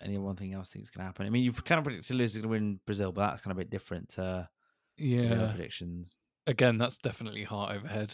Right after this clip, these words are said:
Speaker 2: <laughs> But I can,
Speaker 1: <laughs>
Speaker 2: I guess you never know. I mean, so, d-, do you think Red Bull? So, at,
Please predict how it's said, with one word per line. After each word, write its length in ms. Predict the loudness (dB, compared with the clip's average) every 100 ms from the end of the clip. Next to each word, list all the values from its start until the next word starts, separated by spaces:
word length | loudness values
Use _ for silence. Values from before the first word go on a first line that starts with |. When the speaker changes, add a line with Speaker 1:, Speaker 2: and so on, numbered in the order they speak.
| -8
Speaker 2:
<laughs> 40 | -10 -10 -14 -18 -20 -20 -4
But 680 | -2 0 0 0 2 0 0 2
I 40 |
can, 500 | 2 2 0 -2 -4
Speaker 1:
<laughs> 20 | -4
Speaker 2:
I 60 |
guess 260 | -4 -6 -6
you 80 | -14
never 160 | -14
know. 160 | -14 -16 -16 -20 -20 -20 -12 -6
I 60 |
mean, 140 | -6 -6
so, 200 | -2 0 0 -4 -14 _ _ _ _ _ _ _ _ _ _ _ _ _ _ _
d-, 80 | -16 -6
do 120 | -2
you 120 | -2
think 300 | 0 -2 -2
Red 240 | 0 0 0
Bull? 420 | 0 0 -2 -8 _ _ -6
So, 120 | -2
at, 180 | -2 -4